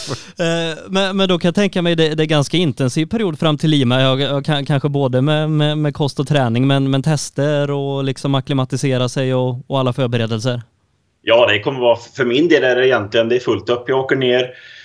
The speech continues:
Speaker 2: nionde januari till teamet och gör lite seatfitting och får till så pedaler och rattar och allting sitter som det, som det ska. Och sen så blir det test och tävling och sen åker jag till Finland och jobbar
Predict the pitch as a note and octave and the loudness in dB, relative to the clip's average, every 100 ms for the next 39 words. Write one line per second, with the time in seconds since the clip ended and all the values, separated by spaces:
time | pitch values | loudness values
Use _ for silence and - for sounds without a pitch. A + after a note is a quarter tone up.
0 | - - D3+ C#3 B2 B2 B2 A2+ A2 - | -14 0 2 4 6 4 4 4 2 -2
1 | A#2+ G#2 A2 A#2 A2 G#2+ A2 A2+ A2 A2 | -2 -2 0 2 4 4 4 2 -4 -4
2 | B2 G2+ A#2 G2 - A2 A2 B2 A#2+ G#2+ | -4 -4 -6 -4 -2 -2 -2 -2 0 0
3 | G2+ - G#2+ B2+ A2 G2 G2 G2+ G#2+ G2+ | 0 -2 -2 2 4 4 4 2 2 0
4 | - - F#2+ F#2+ F#2 G#2+ G2+ G#2 - G2 | -2 0 2 2 2 -2 -4 -4 -4 -2
5 | G2+ G2 G2 G2 - A#2 G2+ A#2 D3 B2 | 0 2 0 0 0 0 4 4 4 2
6 | A#2+ A#2 A#2 C3 B2+ B2+ C3+ C3+ - - | 2 2 2 0 2 0 2 0 0 -2
7 | C#3+ C#3 C#3+ D3 A#2+ A#2+ D#3 C#3+ B2+ B2+ | 0 0 2 2 2 2 -2 -4 -4 -4
8 | C3+ C#3 D3 - A2+ G2+ A2+ B2+ C3 A#2+ | -4 -4 -4 0 0 4 2 4 2 2
9 | F#2 G#2+ - | 2 0 -2